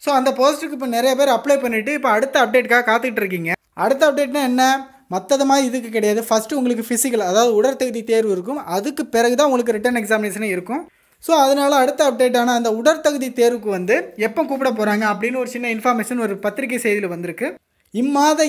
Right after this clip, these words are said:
இறுதிக்குள் வந்து அந்த உடற்தகுதி தேர்வு நடத்துறதுக்கான முடிவுகள் எடுத்துட்டு இருக்காங்க. மொத்தம் அந்த ஐயாயிரம் கேங்மேன் போஸ்ட்டுக்கு எத்தனை பேர் அப்ளை பண்ணியிருக்காங்க அப்படின்னா, எண்பதாயிரம் பேர் அப்ளை பண்ணியிருக்காங்க. So, மத்தவங்களை கம்பேர் பண்றப்போ பெண்களுக்கு வந்து இதுல அதிகமான வேலைவாய்ப்பு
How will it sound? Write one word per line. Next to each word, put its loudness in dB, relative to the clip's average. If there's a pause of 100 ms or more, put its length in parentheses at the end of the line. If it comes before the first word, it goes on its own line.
(100)
இறுதிக்குள் -2
வந்து 0
அந்த 0
உடற்தகுதி -2
தேர்வு 0
நடத்துறதுக்கான -2
முடிவுகள் 0
எடுத்துட்டு -6
இருக்காங்க. -4 (400)
மொத்தம் 2
அந்த 2 (100)
ஐயாயிரம் 4
கேங்மேன் 2
போஸ்ட்டுக்கு 0
எத்தனை 0
பேர் 4
அப்ளை -2
பண்ணியிருக்காங்க -4
அப்படின்னா, -2 (720)
எண்பதாயிரம் 4
பேர் 6
அப்ளை 2
பண்ணியிருக்காங்க. -2 (480)
So, 4 (160)
மத்தவங்களை 2
கம்பேர் 2
பண்றப்போ 2 (280)
பெண்களுக்கு 2
வந்து 0
இதுல 4
அதிகமான 2
வேலைவாய்ப்பு 2